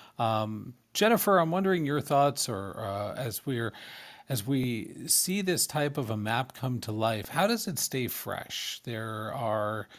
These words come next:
certainly evolving expectations, new experiences that different organizations will, uh, um, start to release. We'll see guidance, and we'll see guidance updated over time, or new guidance and clarity in other markets.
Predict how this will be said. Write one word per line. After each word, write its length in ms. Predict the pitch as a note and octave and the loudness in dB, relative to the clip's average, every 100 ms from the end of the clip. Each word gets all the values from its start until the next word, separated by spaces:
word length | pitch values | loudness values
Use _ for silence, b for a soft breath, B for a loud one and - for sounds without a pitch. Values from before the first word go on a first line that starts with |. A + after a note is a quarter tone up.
| B | B
certainly 380 | - F3+ E3 D3 | 0 2 4 2
evolving 600 | B2 - A2 A#2+ A#2+ A#2+ | 0 0 2 2 -2 -6
expectations, 1000 | A2 - A2+ - C3 B2 - C3+ G#2+ - | -6 -8 -10 -8 -4 -2 -2 -4 -4 -4
new 140 | A#2 | -4
experiences 960 | A2+ - - C#3 C#3+ C#3 - C#3 C3+ G#2+ | -4 -6 -4 -2 0 0 0 -2 -2 -4
that 360 | A#2 G#2 G2+ - B B B B - | 0 0 0 -6 B B B B -2
different 300 | B2+ - B2 | -2 0 -2
organizations 960 | B2 A2+ G#2+ G2 A#2+ A2+ - G#2+ - | -2 -2 -4 -2 -2 -2 -4 -6 -6
will, 300 | G#2 G2+ G2 | -6 -4 -2
uh, 220 | G2 F#2+ - B B B B | 0 0 -4 B B B B
um, 440 | G2+ G2 G2 F#2+ | -8 -6 -8 -4
start 280 | F#2+ C#3 B2 | -4 -2 -4
to 120 | - | -6
release. 600 | A2 F#2+ A2+ C3 - - - B B | -8 -6 -4 -4 -6 -8 -10 B B
We'll 120 | - G2 | -12 -8
see 580 | - B2+ A#2+ A#2 A2+ - | -6 -2 -2 -2 -4 -6
guidance, 500 | G#2+ C#3 A#2+ B2+ - | -4 -4 -2 -2 -2
and 100 | A#2+ | -4
we'll 100 | A2+ | -4
see 160 | - A2+ | -4 -2
guidance 380 | A#2 A#2 A2+ | -2 -2 -2
updated 640 | B2+ B2 - B2+ B2 B2+ B2 B B B B | 0 -2 0 2 4 2 0 B B B B
over 280 | B2 A2+ A2+ | -6 -4 -4
time, 460 | - C3+ B2 C#3 C3 | -2 -2 0 0 -2
or 240 | G#2+ G#2 | -4 -6
new 240 | F#2+ C3+ D#3+ | -4 0 4
guidance 560 | C#3+ B2 B2 A#2+ - | 6 4 2 0 0
and 320 | B2 A#2 A#2+ | -2 -4 -6
clarity 440 | - C3 B2 D3 D3 | -4 0 0 2 0
in 100 | C#3+ | 0
other 220 | C#3 D3 | 2 2
markets. 680 | C3+ C3+ D#3 B2 G2 - | 2 2 0 -4 -6 -8